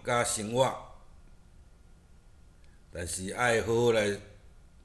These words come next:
选择着悔改，互生命只结出着悔改，会当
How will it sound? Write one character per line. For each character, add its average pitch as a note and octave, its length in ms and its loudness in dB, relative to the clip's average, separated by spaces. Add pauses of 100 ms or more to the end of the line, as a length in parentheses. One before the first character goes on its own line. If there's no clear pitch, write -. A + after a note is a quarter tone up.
(680)
选 C3 380 -2
择 A2 100 -4
着 F#2+ 400 -4 (1200)
悔 B2+ 220 -6
改， A#2+ 260 2 (1400)
互 F2+ 140 -8
生 A#2+ 260 -2
命 G#2 380 -2 (2500)
只 B2 400 -4 (100)
结 C3 120 -4
出 C3 140 -2
着 F#2 480 -4 (1080)
悔 C3+ 300 0
改， B2 320 4 (1700)
会 F2+ 100 -10
当 G2 340 -2